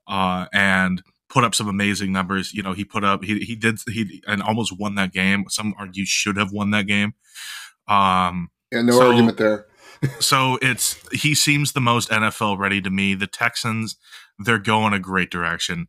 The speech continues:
Speaker 1: I think they had an amazing coaching hire. Uh, I think that, I think that his assistant hires have already been great,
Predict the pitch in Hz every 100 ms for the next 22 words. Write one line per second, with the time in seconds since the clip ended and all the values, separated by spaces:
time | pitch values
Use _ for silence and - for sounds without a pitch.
0 | _ _ - 95 101 95 95 90 90 90
1 | 95 95 92 98 92 92 87 92 92 92
2 | - _ _ _ _ - 95 92 92 90
3 | 92 101 92 101 95 101 95 92 95 -
4 | 101 101 110 104 92 98 95 87 95 95
5 | - 107 - 98 101 98 92 95 95 92
6 | 90 95 90 90